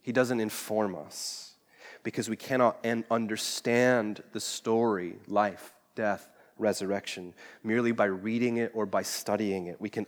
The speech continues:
only understand it as we live it out daily. We can only understand what the gospel actually means when we live each day, when we die each day, so that we can be resurrected.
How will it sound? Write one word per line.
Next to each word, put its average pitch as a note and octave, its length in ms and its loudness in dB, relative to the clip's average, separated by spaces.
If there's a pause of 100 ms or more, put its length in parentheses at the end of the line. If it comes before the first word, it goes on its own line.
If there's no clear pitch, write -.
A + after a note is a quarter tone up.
only C3+ 600 2
understand A2+ 840 -2
it A2 120 -6
as G#2 260 -6
we G#2 100 -6
live G2 400 -8
it F#2 180 -6
out F#2 320 -8
daily. E2 400 -16 (800)
We A2 100 -8
can - 160 -2 (140)
only D3 600 8
understand A2+ 960 0 (200)
what A2 360 2
the C#3+ 80 2
gospel A2 680 2
actually C3 640 -2
means A2+ 640 -4 (280)
when G#2+ 180 -2
we G#2+ 140 0
live A2+ 360 4
each - 280 -4
day, F#2+ 320 -4 (220)
when G#2+ 120 -6
we G2+ 140 -4
die A2 520 6
each G#2+ 280 -6
day, F#2 240 -6
so A#2+ 420 0
that A2 180 -2
we A2+ 140 -4
can G2+ 180 -8
be G2+ 160 -6
resurrected. F2+ 800 -10